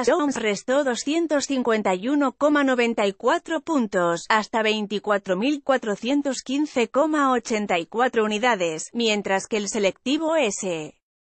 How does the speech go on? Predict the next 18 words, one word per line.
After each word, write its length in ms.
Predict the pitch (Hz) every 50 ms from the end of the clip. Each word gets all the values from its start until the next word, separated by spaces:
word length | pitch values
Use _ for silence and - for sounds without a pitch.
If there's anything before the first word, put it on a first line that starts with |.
| _ _ _ _ _ _ _ _ _
Por 240 | - 233 220 196 185
su 180 | - 214 175
parte, 600 | - - 208 262 269 - - 277 262 247 233 220 -
el 180 | - 202 185 190
índice 460 | 240 285 302 302 294 285 - 247 220
compuesto 680 | - 208 196 185 170 - 247 330 339 - - - 294
del 200 | 269 247 214 208
mercado 500 | 202 190 185 185 - 220 233 262 262 254
Nasdaq, 540 | 247 220 196 185 180 214 247 285 285 277 -
en 220 | - 214 202 196 208
el 180 | 240 233 220
que 160 | - - 202 190
cotizan 580 | - 247 214 - 247 294 339 - - 285 269
los 200 | 254 240 220 214
más 240 | 214 254 320 - -
importantes 800 | 302 269 240 - - - - - 214 247 277 269 - 262 233 226
grupos 420 | 226 254 311 277 - 285 254 -
tecnológicos, 880 | - 214 190 - 196 175 165 180 208 214 - 269 226 - 240 240 233 226